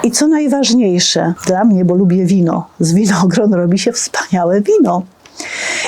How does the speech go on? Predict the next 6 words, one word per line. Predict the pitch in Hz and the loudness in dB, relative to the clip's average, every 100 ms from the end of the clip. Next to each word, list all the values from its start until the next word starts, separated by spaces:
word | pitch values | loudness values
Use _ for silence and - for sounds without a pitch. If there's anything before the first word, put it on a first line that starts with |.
| - | -2
I | 208 | -2
czerwone | - 185 165 277 381 208 | 0 0 0 0 2 2
wino | 165 160 156 165 233 | 2 2 0 0 -2
zawiera | 208 185 202 196 | -2 0 0 0
najwięcej | 185 180 269 311 202 | 0 2 2 0 -2
antyoksydantów | 190 190 196 185 185 165 156 160 - 175 - | -2 -2 0 -2 -2 -2 0 0 0 -2 -2